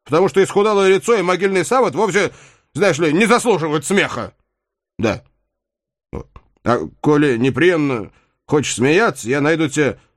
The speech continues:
более подходящую причину. Вот. Дай мне руку, или лучше сказать, суди ее мне, так как я прошу ее по дружбе. Ну вот, Уилфред Айвенго, да, объявляю, что я отказываюсь.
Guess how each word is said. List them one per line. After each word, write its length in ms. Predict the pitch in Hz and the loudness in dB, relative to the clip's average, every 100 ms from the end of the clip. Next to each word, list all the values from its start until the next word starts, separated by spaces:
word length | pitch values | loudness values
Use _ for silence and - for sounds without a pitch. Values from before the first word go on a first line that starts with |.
| - | -4
более 320 | 135 185 127 | 0 2 0
подходящую 540 | - 151 139 117 - | -2 -2 0 -2 -4
причину. 500 | 104 123 117 101 85 - _ _ _ _ _ | -2 -2 -2 -6 -8 -16 _ _ _ _ _
Вот. 260 | 98 95 82 _ _ - | -4 -4 -4 _ _ -6
Дай 460 | 90 - 113 208 | -4 -2 0 2
мне 160 | 156 143 | 2 0
руку, 340 | 226 233 139 | 0 0 0
или 80 | 131 | -2
лучше 240 | 139 156 - | 0 -4 -4
сказать, 280 | 160 127 - _ | -4 -4 -10 _
суди 600 | - - - 202 175 185 | -10 -6 0 0 2 2
ее 300 | 135 117 117 | 0 0 0
мне, 340 | 120 202 214 - _ _ _ | 0 0 0 -4 _ _ _
так 140 | 127 | -4
как 160 | 127 139 | -4 -2
я 100 | 147 | -2
прошу 340 | 127 135 156 | 0 -2 0
ее 160 | 139 127 | 0 0
по 140 | 143 | 0
дружбе. 440 | 160 117 98 90 85 _ - - _ _ - | -2 -2 -6 -12 -16 _ -20 -20 _ _ 0
Ну 180 | 214 226 | 2 4
вот, 300 | 120 98 _ _ | 2 -4 _ _
Уилфред 460 | 151 214 160 143 117 | 2 2 2 -2 -4
Айвенго, 720 | 107 98 185 254 262 277 220 _ _ _ _ _ _ _ - | -4 0 0 2 2 0 -2 _ _ _ _ _ _ _ -4
да, 280 | 120 110 - _ _ _ _ | -2 -2 -4 _ _ _ _
объявляю, 600 | 135 156 190 247 302 262 | 0 4 2 4 2 2
что 180 | - 190 | -2 -2
я 320 | 233 269 185 _ _ _ _ - | 2 0 -2 _ _ _ _ -4
отказываюсь. 1000 | 170 185 - 196 170 139 120 104 - | -2 -2 0 0 0 -4 -8 -10 -18